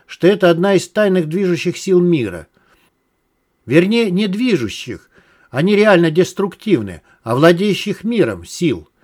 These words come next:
Чёрная сила. «Вы давно ими занимаетесь?» спросила Клава. Тимур почему-то засмеялся. «Что смешного?» удивилась Клава.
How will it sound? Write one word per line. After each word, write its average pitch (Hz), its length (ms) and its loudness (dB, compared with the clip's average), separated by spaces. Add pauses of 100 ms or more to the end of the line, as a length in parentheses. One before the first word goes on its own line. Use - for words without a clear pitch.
(240)
Чёрная 180 420 0
сила. 95 480 -8 (720)
«Вы 107 120 -4
давно 156 320 2
ими 208 220 0
занимаетесь?» 120 800 -6 (200)
спросила 127 540 -4
Клава. 101 500 -6 (460)
Тимур 170 320 -2
почему-то 160 520 -2
засмеялся. 131 880 -8 (360)
«Что 240 200 -2
смешного?» 220 760 -6
удивилась 120 520 -6
Клава. 92 460 -8